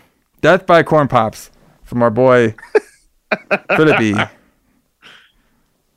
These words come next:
Speaker 1: So, not a, this scene, this scene wasn't too bad. You know, just kinda, you could tell what was gonna happen during the whole time,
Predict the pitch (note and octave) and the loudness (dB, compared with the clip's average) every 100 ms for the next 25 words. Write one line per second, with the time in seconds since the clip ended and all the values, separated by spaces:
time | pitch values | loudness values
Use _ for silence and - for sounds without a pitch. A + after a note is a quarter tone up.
0 | _ - G2+ - A2 _ _ _ _ _ | _ -12 -10 -10 -14 _ _ _ _ _
1 | _ _ _ _ _ _ _ D#3+ G3 F#3+ | _ _ _ _ _ _ _ -2 -2 -2
2 | G2+ G#2+ A2 F3 _ _ _ - A3 B3 | -8 -14 -14 -14 _ _ _ -6 -2 0
3 | A3+ G#3+ A#3+ A#3 D#3+ A#2+ G#2+ A2+ G#2 G#2 | 0 0 -2 0 0 0 -2 -6 -6 -8
4 | C3 - F#3 C3+ A#2+ D#3+ - E3+ B2+ A#2 | -12 -10 -4 -2 -2 -4 -4 -2 0 -2
5 | A#2 _ _ _ - F3 F#3 C3 E3 C#3 | -6 _ _ _ -10 -4 -2 0 2 2
6 | A#2+ B2+ A#2 B2 B2+ G#2 G2+ G#2+ G#2 A2 | 0 -2 -2 -2 -2 -4 -6 -6 -6 -8
7 | G#2 A#2 G#2 A#2 | -10 -8 -8 -8